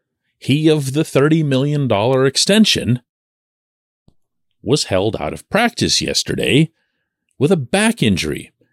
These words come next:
held completely out. Now, I covered practice, and those of you who know how N F L reporting rules work,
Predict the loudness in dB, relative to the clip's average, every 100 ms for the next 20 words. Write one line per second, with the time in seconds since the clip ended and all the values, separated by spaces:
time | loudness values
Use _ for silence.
0 | _ _ 0 0 0 0 -2 -2 -6 0
1 | 2 2 -2 -8 -12 -6 -6 -2 0 0
2 | -4 -10 -10 -2 0 0 2 2 4 4
3 | 4 4 2 2 2 0 0 2 0 0
4 | 0 0 -2 2 2 4 2 -2 -4 -6
5 | 0 2 0